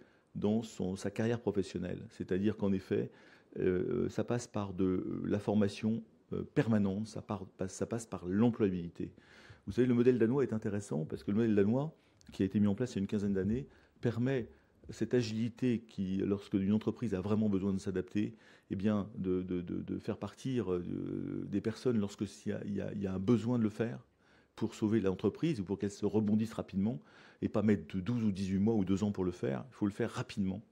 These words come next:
parce que plus on le fait rapidement, plus on rep-, repart. Mais par contre, euh, on s'attarde fondamentalement et tout le monde s'attarde sur,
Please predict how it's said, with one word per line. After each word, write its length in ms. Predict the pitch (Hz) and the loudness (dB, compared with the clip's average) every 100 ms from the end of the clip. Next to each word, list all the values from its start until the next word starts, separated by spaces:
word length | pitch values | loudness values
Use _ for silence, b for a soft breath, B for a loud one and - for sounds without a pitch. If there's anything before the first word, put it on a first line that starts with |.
| B B B B B | B B B B B
parce 140 | 101 | -4
que 100 | - | -2
plus 200 | 110 - | -4 0
on 60 | 123 | -2
le 60 | 113 | 0
fait 100 | 117 | -2
rapidement, 400 | 101 107 104 101 | -2 0 2 0
plus 220 | - 127 | 0 2
on 80 | 110 | 2
rep-, 140 | 104 | 2
repart. 520 | - 98 110 131 - _ B B B | 0 0 -2 -8 -14 _ B B B
Mais 140 | 127 | 4
par 200 | 117 117 | 4 0
contre, 360 | - 127 - - b b - | -2 -4 -4 -12 b b -4
euh, 160 | 98 95 95 - - | 2 2 0 -14 -2
on 100 | 107 | 0
s'attarde 500 | 104 113 113 123 120 - _ | 2 -2 0 -2 -2 -8 _
fondamentalement 720 | - 131 110 104 101 110 104 | 0 2 4 2 0 0 -2
et 60 | |
tout 180 | - 131 | -2 0
le 40 | |
monde 160 | 113 123 | 0 0
s'attarde 320 | 104 - 113 | -4 -10 -12
sur, 360 | - - 107 | -12 -8 -4